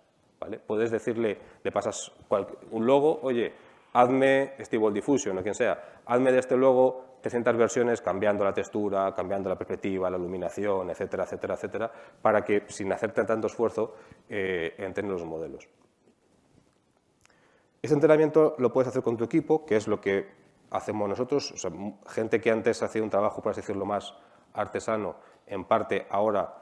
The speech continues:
es supervisor o supervisora de inteligencia artificial o entrenador de inteligencia artificial. Hay granjas de datos que permiten hacer esto. Tú puedes contratar gente que te entrene modelos. De hecho, esta semana estamos probando una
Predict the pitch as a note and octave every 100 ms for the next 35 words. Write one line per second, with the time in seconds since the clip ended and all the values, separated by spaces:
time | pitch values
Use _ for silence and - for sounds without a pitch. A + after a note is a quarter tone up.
0 | - - G2+ - - G2 F#2 F2+ F2 -
1 | G#2+ F2+ - - - F#2+ F2 F2 G#2 G2
2 | F2 - F#2 F2 F2 E2 E2 D#2 F2+ E2+
3 | E2+ E2 - A2 B2 - - - _ _
4 | _ - G2+ G2+ F2+ F2 F#2 G2 E2+ D#2+
5 | D#2 D#2+ D#2+ D#2+ E2+ A2+ C#3 F#3 - _
6 | _ _ _ _ _ _ _ _ _ _
7 | _ _ - B2 C#3+ C#3+ A#2 A2 A#2 B2
8 | G#2+ - G#2+ G#2+ G2+ G2+ F#2+ C3 - -
9 | G#2+ - G#2 G#2+ G2+ G#2+ G2 G2 F#2+ F#2
10 | F#2 F2+ G2 C3+ B2 G#2 - A2 A#2 -
11 | - A#2 A#2+ A2 A2 A#2 - G#2+ G#2 G#2
12 | G2+ G2 G#2+ G2